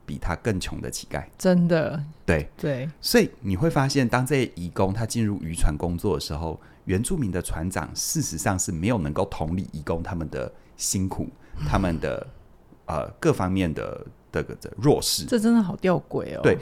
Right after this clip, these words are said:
Speaker 1: 他反而复制了当年他怎么被平地人欺负，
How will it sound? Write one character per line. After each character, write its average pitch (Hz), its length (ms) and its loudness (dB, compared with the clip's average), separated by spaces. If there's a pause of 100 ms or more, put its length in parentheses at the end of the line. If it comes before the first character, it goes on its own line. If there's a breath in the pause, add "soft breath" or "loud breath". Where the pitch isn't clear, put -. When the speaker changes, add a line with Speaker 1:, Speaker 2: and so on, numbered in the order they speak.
(140 loud breath)
Speaker 1:
他 226 100 0
反 104 240 2
而 82 260 2 (120)
复 151 280 -2
制 104 300 0
了 64 240 0
当 117 180 4
年 90 160 2
他 107 160 0
怎 - 140 -2
么 67 140 -4
被 90 260 2 (140)
平 80 200 0
地 - 140 -2
人 80 320 -2 (460 soft breath)
欺 - 240 -2
负， 92 280 -6